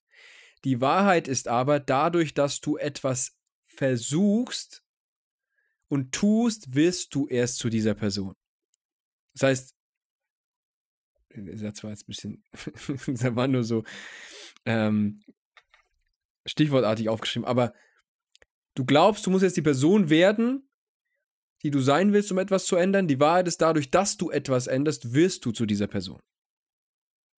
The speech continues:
Weißt du, wie ich meine? Du musst nicht perfekt sein, um zum Casting zu gehen, sondern dadurch, dass du zu den Casting gehst,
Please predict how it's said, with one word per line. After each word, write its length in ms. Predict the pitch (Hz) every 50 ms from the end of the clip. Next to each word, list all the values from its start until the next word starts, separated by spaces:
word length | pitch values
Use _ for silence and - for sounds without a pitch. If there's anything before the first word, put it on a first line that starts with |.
| _ _ _ _ _ _ _ _ _ _ _
Weißt 180 | 120 127 135 -
du, 20 |
wie 40 | 170
ich 60 | 165
meine? 260 | 180 175 208 233 226 _ _ _ _ _ _ _ _ _ _ _ _ _ _ _ _ _ _ _ _ _ _ _ _ _ _ _ _ _ _ -
Du 80 | 135
musst 120 | 151 185 196
nicht 120 | 214 202
perfekt 340 | - 170 - - 185 202 -
sein, 140 | - 180 170
um 80 | 160
zum 100 | - 151
Casting 380 | 135 165 165 185 208 - 190 165
zu 100 | - 156
gehen, 120 | 156 156
sondern 200 | 147 151 147 135
dadurch, 320 | 139 143 151 160 160 147 131
dass 240 | 165 156 175 -
du 140 | - - 170
zu 140 | - - 156
den 140 | 147 147 139
Casting 520 | 127 151 151 160 170 - - 151 139 135
gehst, 440 | 127 127 135 147 156 - - - -